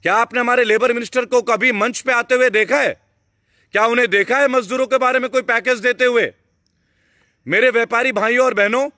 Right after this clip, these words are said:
आपसे ये देश चलता है। मैं एक बात आपसे पूछता हूं, वक्त है आगाज का।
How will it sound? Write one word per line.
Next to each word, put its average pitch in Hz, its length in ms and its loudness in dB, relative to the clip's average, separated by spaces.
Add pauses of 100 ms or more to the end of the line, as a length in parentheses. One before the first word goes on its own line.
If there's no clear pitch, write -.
(160)
आपसे 247 380 0
ये 247 100 2
देश 214 320 -2
चलता 240 280 -2
है। 160 260 -4 (480)
मैं 208 100 -4
एक 196 100 -8
बात 240 240 0
आपसे 254 300 -2
पूछता 220 360 -6
हूं, 175 160 -2 (680)
वक्त 208 360 -2
है 277 60 2
आगाज 226 440 0
का। 180 140 -2